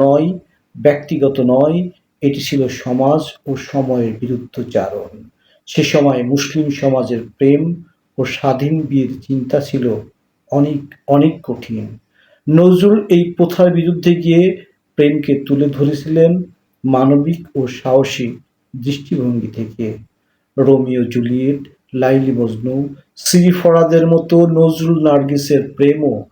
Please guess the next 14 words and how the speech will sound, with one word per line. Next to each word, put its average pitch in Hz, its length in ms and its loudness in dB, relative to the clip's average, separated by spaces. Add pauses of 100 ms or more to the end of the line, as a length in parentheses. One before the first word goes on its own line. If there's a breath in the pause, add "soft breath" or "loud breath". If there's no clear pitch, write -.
(360)
পাঠকের 135 440 -4
হৃদয়ে 117 540 0 (380)
বিশেষ 170 640 -2 (100)
অনুভূতি 120 580 -8 (400)
সৃষ্টি - 540 -12
করে। 110 400 -6 (560)
পরিশেষে 175 500 2
বলতে 139 380 0
পারি, 175 480 0 (440 loud breath)
নজরুল 160 500 4
নার্গিসের 135 680 0
প্রেম 156 520 2 (220)
সংক্ষিপ্ত - 760 -4
হলেও 127 480 0